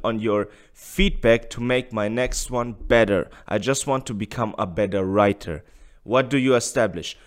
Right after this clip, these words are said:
More credibility in the industry. You ask questions, so you engage with these guys, and you also get better because you get out of your comfort zone. Next thing, you want to go on podcasts and start your own. Why?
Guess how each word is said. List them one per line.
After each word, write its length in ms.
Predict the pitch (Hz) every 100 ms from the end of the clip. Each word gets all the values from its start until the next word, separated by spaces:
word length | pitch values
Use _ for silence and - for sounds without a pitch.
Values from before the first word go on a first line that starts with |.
| _ -
More 260 | 123 151
credibility 800 | 151 170 151 143 160 170 165 165
in 80 | 139
the 160 | 139 147
industry. 580 | 180 180 - 190 202 - - - - -
You 160 | 117 -
ask 320 | 160 175 -
questions, 460 | 170 170 - 185 -
so 100 | 143
you 180 | 135
engage 540 | - 127 123 143 165 -
with 160 | 175
these 220 | - 180 -
guys, 340 | 165 185 185 - -
and 160 | - 202
you 140 | 190
also 400 | - 175 185 -
get 320 | 151 151 165 143
better 240 | 160 170
because 400 | 147 - 175 -
you 60 | 156
get 200 | 160 -
out 180 | 151 156
of 160 | 156 165
your 100 | 160
comfort 500 | 196 196 - 123 -
zone. 220 | 104 90 - _ -
Next 460 | 127 175 190 - -
thing, 320 | 123 85 - - - -
you 160 | 117 123
want 280 | 165 202
to 100 | -
go 320 | 127 151 170 147
on 180 | 123
podcasts 760 | 117 - 180 180 - 131 131 -
and 140 | 113 120
start 480 | - 143 139 123 117
your 140 | 98 -
own. 360 | 135 131 101 82 - - -
Why? 440 | 98 123 139 85